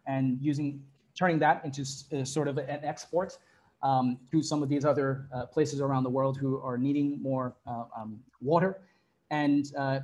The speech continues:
this then opens up sort of new markets as well in terms of, uh, the ocean itself, whereby once upon a time, it was looked at as a threat for many island nations, especially low-lying. They could actually then become its greatest as-, asset. And that's sort of what I envision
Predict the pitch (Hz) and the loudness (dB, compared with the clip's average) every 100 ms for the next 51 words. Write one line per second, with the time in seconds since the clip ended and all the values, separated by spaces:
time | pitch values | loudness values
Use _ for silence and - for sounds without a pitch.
0 | - 139 190 185 165 156 160 156 147 139 | -2 6 6 6 2 4 2 2 0 2
1 | 139 139 - 147 127 139 131 139 135 107 | 0 -2 -4 -2 0 2 4 2 0 -6
2 | - - 123 127 120 110 - - 139 147 | -8 -8 -4 0 0 0 -8 -6 -4 0
3 | 135 139 123 - _ - 131 123 135 151 | 0 0 -2 -4 _ -6 -6 -4 0 2
4 | 156 143 127 - 147 131 - 135 135 135 | 2 0 -4 -2 -2 -2 -2 0 2 2
5 | 127 - _ 139 143 - 135 135 165 143 | 0 -4 _ -2 -2 0 -2 0 2 2
6 | 147 - _ _ - 139 131 147 143 135 | -2 -8 _ _ -2 0 2 2 0 -2
7 | 123 120 185 202 - 143 135 131 127 135 | -4 -2 0 0 0 0 2 2 0 -4
8 | 127 131 123 127 160 139 - 131 131 120 | -4 -2 0 -2 -4 -6 -4 -6 -4 -2
9 | 123 127 139 160 - _ _ 147 143 147 | -2 -2 -4 -6 -14 _ _ 0 2 4
10 | 151 - 147 139 143 139 139 135 120 131 | 4 2 0 2 2 0 0 0 0 -2
11 | 123 - 120 117 - 131 135 113 - _ | -2 -2 -4 -4 -4 -4 -4 -12 -16 _
12 | _ _ _ 151 180 180 208 180 135 143 | _ _ _ 4 4 6 6 6 6 2
13 | 151 147 143 139 147 139 143 139 131 | 2 4 2 2 0 0 0 2 2